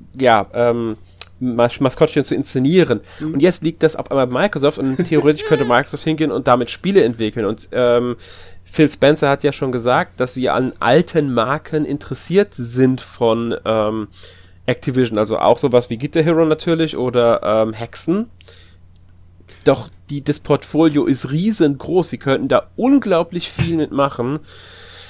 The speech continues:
Speaker 1: Und sie haben auch die Studios. Ich meine, ich, ich hab jetzt nicht ka-, äh, nicht im Kopf,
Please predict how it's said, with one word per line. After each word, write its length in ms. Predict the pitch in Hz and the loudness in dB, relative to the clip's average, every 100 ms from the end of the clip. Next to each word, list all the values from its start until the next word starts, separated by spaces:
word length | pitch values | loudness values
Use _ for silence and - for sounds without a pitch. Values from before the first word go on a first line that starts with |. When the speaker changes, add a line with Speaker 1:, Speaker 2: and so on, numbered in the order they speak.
| - - - - | -20 -20 -20 -6
Speaker 1:
Und 140 | 143 | 2
sie 100 | 151 | 4
haben 120 | 147 | 6
auch 80 | 123 | 4
die 100 | 127 | -2
Studios. 440 | - 196 135 113 | 2 2 2 -2
Ich 60 | - | 0
meine, 320 | 117 120 120 | 2 2 0
ich, 140 | 123 131 | -6 -10
ich 160 | - | -6
hab 80 | 151 | 2
jetzt 140 | 165 156 | 2 2
nicht 120 | - | -2
ka-, 80 | 165 | -2
äh, 420 | 113 - 139 139 | 0 0 2 4
nicht 160 | 147 147 | 2 0
im 80 | |
Kopf, 360 | 139 160 - | 0 0 0